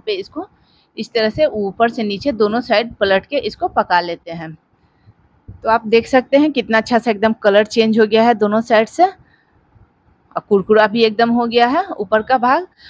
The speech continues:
और ये धीरे धीरे चीज़ भी मेल्ट हो गया होगा। तो चलिए यहाँ लगभग इसको दो से तीन मिनट इसको पलटते हुए इसको पका लेना है। अब इसी तरह से same process के साथ दूसरा वाला भी bread यहाँ पे ready कर लेते हैं।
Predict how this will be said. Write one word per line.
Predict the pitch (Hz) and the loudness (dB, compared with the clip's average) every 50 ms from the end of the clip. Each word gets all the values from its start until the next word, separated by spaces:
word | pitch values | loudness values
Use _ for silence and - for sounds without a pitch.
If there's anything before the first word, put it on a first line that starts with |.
| - - _ - | -20 -16 _ -2
और | - - 196 | -2 -2 -2
ये | 226 247 262 | -2 -6 -6
धीरे | 208 214 208 202 220 | -4 -2 -2 -2 -4
धीरे | 220 247 269 302 | -6 -6 -6 -8
चीज़ | - - 233 220 214 196 214 | -8 -6 -6 -6 -6 -4 -4
भी | 269 320 | -4 -2
मेल्ट | 320 254 214 196 190 - 190 | -2 -2 -2 -2 -4 -4 -6
हो | 185 175 | -8 -6
गया | 165 160 165 165 | -6 -6 -6 -4
होगा। | 165 160 156 165 160 160 _ _ _ _ _ _ _ _ _ _ _ _ _ _ _ - - - _ - | -4 -6 -6 -8 -10 -10 _ _ _ _ _ _ _ _ _ _ _ _ _ _ _ -20 -20 -20 _ -12
तो | 202 | -12
चलिए | 190 - 226 214 233 262 | -6 -4 -4 -2 -2 0
यहाँ | 277 269 226 214 240 247 | 0 0 0 0 0 2
लगभग | 226 208 190 196 233 240 220 | 0 0 0 0 -2 -2 -2
इसको | 214 220 - - 294 349 381 _ _ _ _ _ _ - | -4 -6 -6 -4 -6 -6 -6 _ _ _ _ _ _ -20
दो | 208 185 - - 208 180 214 214 | -20 -20 -16 -10 -2 0 0 0
से | 214 - 277 | 2 0 -4
तीन | 233 - 233 226 226 | -2 -2 -2 -2 0
मिनट | 220 214 214 214 214 220 214 - - | 0 0 -2 -4 -4 -8 -14 -12 -10
इसको | 208 208 185 - 269 320 392 _ - - - - _ - _ _ _ _ - - - - - - _ _ - | -10 -10 -8 -6 -8 -8 -8 _ -20 -20 -20 -20 _ -20 _ _ _ _ -20 -20 -20 -20 -20 -20 _ _ 0
पलटते | 220 202 202 202 202 - - 247 | 2 2 2 0 -2 0 0 2
हुए | 240 233 247 262 | 2 2 0 0
इसको | 254 233 - - 294 | -2 -4 -6 -6 -6
पका | 294 - 233 185 202 180 | -4 -2 -2 -2 0 0
लेना | 196 214 226 233 240 262 | 0 0 -2 -2 -2 -2
है। | 311 330 | -2 -2
अब | 247 214 | -4 -4
इसी | 208 - 269 277 | -6 -6 -8 -4
तरह | - 277 247 254 | -2 0 -2 -2
से | 254 - 285 | -2 -2 -6
same | 269 - 233 226 240 247 | -6 -4 -4 -4 -4 -6
process | - - 233 226 - 240 233 233 | -6 -6 -8 -6 -4 -6 -6 -6
के | - 233 | -8 -8
साथ | 226 - 220 220 | -2 0 0 0
दूसरा | 196 196 190 - 208 220 214 | -2 -6 -12 -6 -2 0 0
वाला | 220 220 220 214 | 2 2 0 0
भी | 214 226 | -2 -4
bread | 208 190 196 220 220 208 | -8 -6 -4 -4 -4 -4
यहाँ | 226 220 226 233 | -6 -8 -8 -8
पे | - 247 | -8 -6
ready | 214 214 208 196 233 | -6 -6 -6 -6 -8
कर | 233 247 233 | -4 -4 -4
लेते | 240 240 240 240 - | -2 -4 -10 -10 -8
हैं। | 262 294 339 | -8 -6 -6